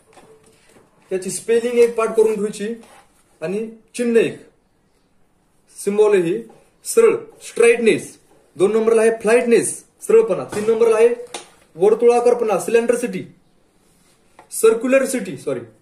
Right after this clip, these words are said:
चार नंबरला आहे सिलेंडरसिटी, दंडगोलाकारपणा.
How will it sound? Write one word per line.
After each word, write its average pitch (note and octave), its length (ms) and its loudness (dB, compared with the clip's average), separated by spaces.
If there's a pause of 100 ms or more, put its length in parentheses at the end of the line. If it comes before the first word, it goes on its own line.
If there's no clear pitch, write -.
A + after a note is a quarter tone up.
(800)
चार G#3+ 160 2
नंबरला A#3+ 340 0
आहे B3 220 2 (440)
सिलेंडरसिटी, B3 840 -2
दंडगोलाकारपणा. A3+ 840 0